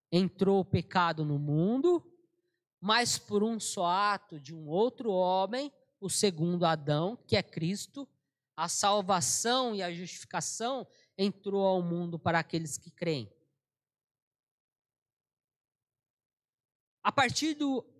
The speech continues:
isso, esse tema justificação, Paulo vai tratar do capítulo três até o capítulo cinco.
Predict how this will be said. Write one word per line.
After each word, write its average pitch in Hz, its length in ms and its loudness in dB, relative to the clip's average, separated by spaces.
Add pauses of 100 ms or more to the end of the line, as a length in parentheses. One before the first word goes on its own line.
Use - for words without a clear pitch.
(160)
isso, 208 560 -6 (360)
esse 175 240 -6
tema 254 360 2
justificação, 220 880 -2
Paulo 214 280 -2
vai 208 120 0
tratar 196 400 -2
do 185 100 -6
capítulo 180 520 -6
três 220 720 0 (260)
até 196 260 0
o 214 60 0
capítulo 220 520 -4
cinco. 139 560 -4